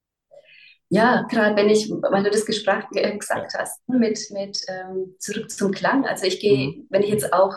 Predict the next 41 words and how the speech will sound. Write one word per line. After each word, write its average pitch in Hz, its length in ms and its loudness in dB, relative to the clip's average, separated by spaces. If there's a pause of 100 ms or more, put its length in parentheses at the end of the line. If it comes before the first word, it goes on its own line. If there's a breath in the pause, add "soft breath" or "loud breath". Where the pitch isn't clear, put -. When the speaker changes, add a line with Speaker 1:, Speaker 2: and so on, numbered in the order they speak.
Speaker 1:
an 175 200 6
Yoga 180 280 2
denke, 175 240 -4
ich - 140 -14
unterrichte 196 360 -4
ja 185 140 0
auch 185 100 -8
Speaker 2:
Ja. 185 80 -8
Speaker 1:
Yoga. 196 440 0 (560 loud breath)
Und 196 300 6
wenn 196 140 4
ich 214 160 4
da 190 240 2
in - 220 0
einer 180 300 0
Position 196 640 2
bin, 196 220 0
gerade 196 320 0
im 180 100 2
Yin-Yoga, 190 460 2
da 185 140 -2
bleibe 180 280 -10
ich - 100 -16
ja 185 200 -4
manchmal 185 340 -8
fünf, 226 200 -8
sechs, - 260 -4
sieben, 220 300 -8
acht, 190 240 -4 (100)
zehn 226 240 4
<laughs> 208 140 6
Minuten 262 420 6
in 180 140 4
der 180 100 6
Position 202 600 4
und 180 100 6
es - 220 -4
macht - 340 0
was - 220 -4
mit 170 160 2
einem. 170 460 -2